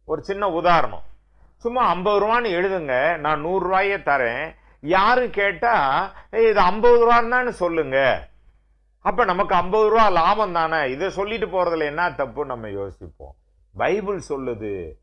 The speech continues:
உண்மையை உண்மை என்றும் பொய்யை பொய் என்றும் சொல்ல சொல்லுகிறது. அதற்கு மிஞ்சினது பாவம் என்று சொல்லுகிறது. எந்த பாவத்தையும் இல்லை என்பதை இல்லை என்று சொல்ல வேண்டும்,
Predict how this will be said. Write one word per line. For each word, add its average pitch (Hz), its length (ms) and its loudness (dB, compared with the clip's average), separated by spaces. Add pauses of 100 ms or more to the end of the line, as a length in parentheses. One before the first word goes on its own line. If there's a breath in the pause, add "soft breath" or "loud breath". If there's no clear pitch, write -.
(140)
உண்மையை 160 640 -6
உண்மை 165 440 -8
என்றும் 175 460 -6
பொய்யை 170 560 -4
பொய் 220 240 -2
என்றும் 226 360 -2
சொல்ல 170 320 0
சொல்லுகிறது. 107 520 -6 (340)
அதற்கு 165 440 0
மிஞ்சினது 220 540 -2
பாவம் 254 460 2
என்று 175 260 -6
சொல்லுகிறது. 87 440 -12 (240)
எந்த 214 480 0
பாவத்தையும் 190 920 0
இல்லை 196 400 -2
என்பதை 147 460 -4
இல்லை 202 280 0
என்று 156 260 -2
சொல்ல 127 300 -4
வேண்டும், 113 460 -4